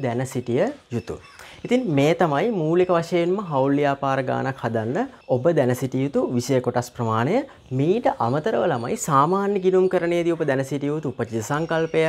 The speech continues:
අනිකුත් ගිණුම් කරන සංකල්ප වගේ දේවල් කොහොමත් ඔබට අවශ්‍ය වෙනවා. හොඳයි, දැන් අපි මේ වලින්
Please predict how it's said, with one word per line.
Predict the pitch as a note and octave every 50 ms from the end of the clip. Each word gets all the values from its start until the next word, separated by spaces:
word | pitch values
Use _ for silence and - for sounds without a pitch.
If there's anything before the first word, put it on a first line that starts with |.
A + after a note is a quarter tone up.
| D#3+ - - A#2+
අනිකුත් | A#2+ A#2+ A#2+ - B2+ A#2 A2+
ගිණුම් | A#2 A2+ A2+ A2+ A2 -
කරන | A2 G#2+ A#2 - -
සංකල්ප | D#3+ E3 F3 E3+ F3 F3 E3+ - E3+ D3+
වගේ | A#2+ A#2 B2 B2+ B2+ B2+
දේවල් | C3+ C#3 D3 F3+ B3+ E4 D#4+ - - - -
කොහොමත් | - C#3+ C3+ C#3+ D#3 - - - - D#3+
ඔබට | B2+ C3 - G#3 C4 D4+ - - _ _ - A#2
අවශ්‍ය | A2+ A2+ G#2+ - - - E3 D3
වෙනවා. | G2+ F2+ F2 - - _ _ -
හොඳයි, | E3+ E3 C#3+ A#2+ A2 C3+
දැන් | C3+ E3+ F#3+ G#3 G#3
අපි | A#3 A3+ G#3 F3
මේ | D#3 D3+ C#3+
වලින් | C3 C#3+ F3+